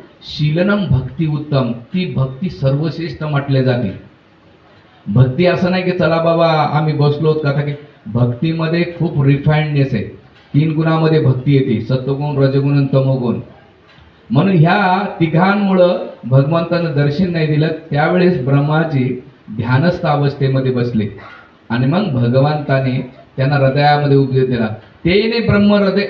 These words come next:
आदी कवये", भगवंतांचे ज्ञान त्यांच्या हृदयामध्ये दिले आणि आदेश दिला की, "तुम्ही सगळेजण काय करा, इथे यदुवंश आणि वृष्णीवंशामध्ये जन्म घ्या."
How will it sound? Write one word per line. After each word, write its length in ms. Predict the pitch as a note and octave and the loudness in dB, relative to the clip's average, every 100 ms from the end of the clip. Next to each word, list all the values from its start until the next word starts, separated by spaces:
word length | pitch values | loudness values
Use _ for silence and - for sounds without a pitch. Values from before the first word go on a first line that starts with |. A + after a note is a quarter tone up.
| - | -4
आदी 400 | E3 F3 F3+ G#3+ | 0 0 0 -2
कवये", 600 | - E3 D#3+ D#3+ D3+ B2+ | -2 0 2 0 0 0
भगवंतांचे 920 | B2+ C3 C#3 D3+ D3+ D3+ D3 C#3 D#3 | 2 2 2 -2 -4 -6 -6 -4 -4
ज्ञान 320 | C#3 C#3 C#3+ | 0 0 0
त्यांच्या 340 | C#3 C3+ C3+ C3+ | 0 0 0 0
हृदयामध्ये 500 | C3 C3+ C3 B2+ B2+ | 0 0 0 -2 -2
दिले 120 | B2+ | -2
आणि 280 | B2 C3 C3+ | -4 -4 -2
आदेश 360 | B2 B2 D3+ C3 | -2 -2 -2 0
दिला 300 | B2 A#2 - - - - | 2 0 -4 -14 -20 -8
की, 80 | C3 | -6
"तुम्ही 240 | D3 D3+ | -4 -4
सगळेजण 840 | - - F3+ F#3 F3+ F3+ F#3+ F3+ E3 | -4 2 4 6 4 4 2 2 -2
काय 240 | D#3 D3 | -2 -2
करा, 320 | C#3+ D#3 F3+ - - - _ _ - - | 0 0 0 -6 -14 -20 _ _ -18 -4
इथे 600 | C3+ C3+ F3 D3 F#3 - - - - _ _ _ _ | -2 2 2 2 -2 -6 -14 -20 -20 _ _ _ _
यदुवंश 600 | A2+ C#3 E3+ F3 F3 E3+ D#3+ | 2 2 2 0 -2 -2 -2
आणि 260 | E3+ D3 | -2 -2
वृष्णीवंशामध्ये 920 | D3 - D#3+ D#3+ D3+ D3+ C#3+ C#3+ D3 | -2 -4 -4 -2 -2 0 0 2 4
जन्म 280 | - C#3+ C3 | 4 2 2
घ्या." 300 | A#2+ A2 G2+ | 0 0 -4